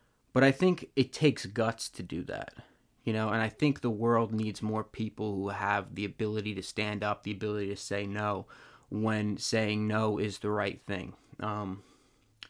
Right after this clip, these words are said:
I think, you know, I, there, there, there's, I, I'm a big movie guy, and there's so many great films, you know, where,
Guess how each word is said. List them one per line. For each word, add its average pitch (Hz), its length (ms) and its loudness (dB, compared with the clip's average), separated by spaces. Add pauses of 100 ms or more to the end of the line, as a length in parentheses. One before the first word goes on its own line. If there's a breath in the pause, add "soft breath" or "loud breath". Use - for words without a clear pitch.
(800 loud breath)
I 120 100 2
think, 139 340 2 (1300)
you 135 120 8
know, 123 240 6
I, 113 240 4
there, 123 180 4
there, 127 180 4
there's, 131 280 0 (320 soft breath)
I, 120 160 4
I'm 131 140 6
a 131 40 6
big 139 240 4
movie 127 260 6
guy, 113 340 4
and 107 220 0
there's 107 140 -6
so 143 160 2
many 143 220 2
great 110 500 -4
films, 104 800 -6 (240)
you 120 100 -4
know, 110 400 -4 (800)
where, 110 680 -2